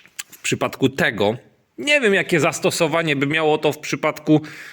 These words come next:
chłodnicy z przodu, no ale przeważnie tak robiłem, jak użytkowałem tego typu Wartburga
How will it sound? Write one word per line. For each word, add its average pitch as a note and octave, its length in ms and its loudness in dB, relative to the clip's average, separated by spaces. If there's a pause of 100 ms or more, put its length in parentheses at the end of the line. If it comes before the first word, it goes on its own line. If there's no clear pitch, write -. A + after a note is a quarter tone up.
chłodnicy D3+ 580 2
z - 120 -6
przodu, A#2 600 2
no A#2 280 2
ale B2 800 0 (1300)
przeważnie F#3+ 460 0
tak F#3+ 140 0
robiłem, E3 680 4 (680)
jak A#2 200 -4
użytkowałem C#3+ 640 0
tego B2+ 440 0
typu C#3+ 520 -2
Wartburga G#2+ 920 0